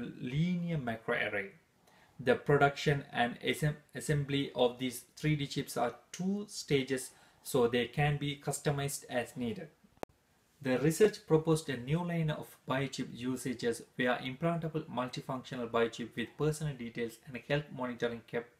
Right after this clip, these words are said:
capability to be injected. Bank account details to use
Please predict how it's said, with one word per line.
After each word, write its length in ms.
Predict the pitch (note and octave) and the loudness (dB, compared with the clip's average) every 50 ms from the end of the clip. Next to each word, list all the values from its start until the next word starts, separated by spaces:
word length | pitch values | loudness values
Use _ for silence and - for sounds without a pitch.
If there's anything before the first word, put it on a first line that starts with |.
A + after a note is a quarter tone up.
| - - | -20 -6
capability 800 | - C#3 B2+ A#2+ - B2 A#2 - A#2 A2 A2 - A#2+ A#2 A2+ A2+ - - _ _ | -4 -4 -2 0 0 0 0 0 -2 -4 -4 -2 -2 -2 -2 -4 -10 -18 _ _
to 140 | - B2+ G#2+ | -8 -6 -4
be 280 | A2 A#2+ A#2 - C3 | -2 -4 -4 -2 -4
injected. 460 | B2+ B2 A2+ A#2 G#2+ - - - G2 - - _ _ _ _ _ _ _ _ _ _ _ - | -4 0 2 2 2 0 -2 -10 -14 -14 -18 _ _ _ _ _ _ _ _ _ _ _ -4
Bank 380 | A2+ A#2 A#2+ A#2+ A2+ - - | 2 6 6 6 6 4 2
account 440 | A2 B2+ A#2 - C3 B2+ B2+ B2 A#2+ | 0 -2 0 0 -2 -2 0 0 -2
details 400 | A#2+ A#2 A2 - B2 A#2 G#2+ - | -4 -6 -4 -2 -4 -2 -2 -4
to 140 | - - A#2+ | -6 -6 -6
use 380 | A2 A2 A#2+ C3 B2+ A#2 - | -6 -4 -4 -6 -6 -6 -8